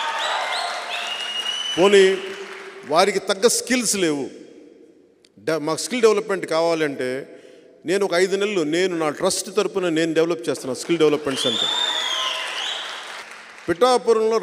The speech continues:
రైతుని కన్నీరు పెట్టనివ్వను. సెరికల్చర్ రైతు కోరుకుంది ఒకటే ఆ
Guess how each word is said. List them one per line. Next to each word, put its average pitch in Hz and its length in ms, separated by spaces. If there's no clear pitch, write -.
రైతుని 202 400
కన్నీరు 160 340
పెట్టనివ్వను. 113 500
సెరికల్చర్ 240 880
రైతు 233 280
కోరుకుంది 208 400
ఒకటే 180 220
ఆ - 20